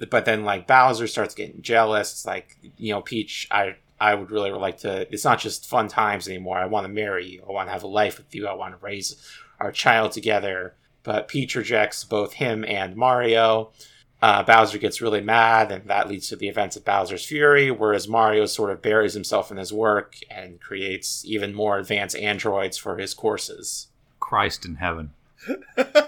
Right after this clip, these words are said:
Speaker 2: I, I, I noticed that both of you skipped Yoshi's Island. I want to ask, is, since that's where Mario is initially dropped by the stork,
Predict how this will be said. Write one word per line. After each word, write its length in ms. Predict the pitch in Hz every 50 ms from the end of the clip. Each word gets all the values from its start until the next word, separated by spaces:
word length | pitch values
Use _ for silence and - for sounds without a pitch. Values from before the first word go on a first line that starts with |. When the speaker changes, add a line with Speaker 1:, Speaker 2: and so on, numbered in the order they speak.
| 302 370 381 - 392 349 - - 392 - - 392 359 - - - 370 - _ - - - _ - 339 - - - - - - _ - - - _ - - - _ _ _ _ _ _ - 175
Speaker 2:
I, 240 | 175 175 170 170 - - _ _ _ -
I, 240 | - - 165 175 - - - - - - _ _ _ _ _ -
I 140 | 151 180
noticed 280 | 185 214 254 311 269 -
that 140 | 254 147 -
both 240 | 165 156 170 170 190
of 120 | 151 -
you 120 | 160 147
skipped 360 | 127 - - - 147 139 - -
Yoshi's 420 | 131 127 135 131 - 110 98 - -
Island. 380 | 113 110 110 107 101 98 92 -
I 80 | 117 131
want 160 | 160 185 175
to 100 | - -
ask, 320 | 135 127 117 117 - - - -
is, 260 | 156 143 120 - - -
since 360 | - - - 196 220 214 - -
that's 320 | 196 190 175 - - -
where 220 | 156 151 143 131
Mario 460 | 123 123 123 120 120 123 127 123 120 120
is 120 | 104 -
initially 460 | 110 107 120 113 - - 113 101 95
dropped 380 | 82 - 104 104 104 - - -
by 180 | - 95 95 95
the 100 | 90 90
stork, 580 | - - - - 113 101 92 82 82 - -